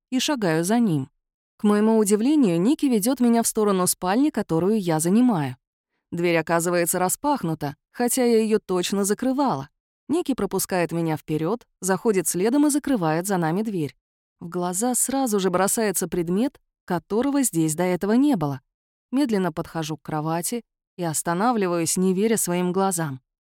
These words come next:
«Ну?» — нетерпеливо произносит Ники.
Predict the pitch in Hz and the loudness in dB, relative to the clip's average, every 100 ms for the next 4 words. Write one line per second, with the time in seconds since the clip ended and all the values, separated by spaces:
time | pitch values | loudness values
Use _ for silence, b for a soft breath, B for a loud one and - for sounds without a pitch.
0 | _ _ _ _ _ _ _ 233 240 208 | _ _ _ _ _ _ _ 4 6 6
1 | 311 _ _ _ _ _ _ 170 170 170 | 2 _ _ _ _ _ _ -6 -4 -4
2 | 160 165 151 151 - 165 165 170 175 220 | -2 -2 -2 -4 -2 -2 0 -2 -2 0
3 | 233 156 - | 0 0 -6